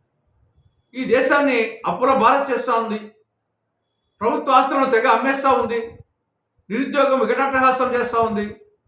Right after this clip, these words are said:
ధరలు ఆకాశాన్ని అంటుతున్నాయి. కాబట్టి ఈ పరిస్థితుల్లో ప్రతి కాంగ్రెస్ కార్యకర్త,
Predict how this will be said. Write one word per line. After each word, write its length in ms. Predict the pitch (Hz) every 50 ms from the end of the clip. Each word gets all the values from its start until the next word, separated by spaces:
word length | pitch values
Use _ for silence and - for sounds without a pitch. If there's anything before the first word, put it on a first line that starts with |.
| _ _ _ _ _ _ _ _ _
ధరలు 300 | 180 208 247 262 269 254
ఆకాశాన్ని 500 | 226 226 233 - 285 277 - 277 247 247
అంటుతున్నాయి. 500 | 247 262 262 - 269 247 233 226 226 226 226 - - - _ _ _ _ _ _ _ _ _ _ _ _ _ _ _ _ _ _ _ _ _ _ _ _ - - - - - -
కాబట్టి 300 | 302 320 - 277 285 254
ఈ 200 | 254 285 294 -
పరిస్థితుల్లో 960 | 247 254 262 - 277 269 - - 226 220 220 233 262 - - - - - - - - - _ _ _ _
ప్రతి 240 | 214 247 - 277 233
కాంగ్రెస్ 440 | - - 220 240 247 247 247 240 -
కార్యకర్త, 680 | 208 202 208 226 - 208 208 - - 170 139 - -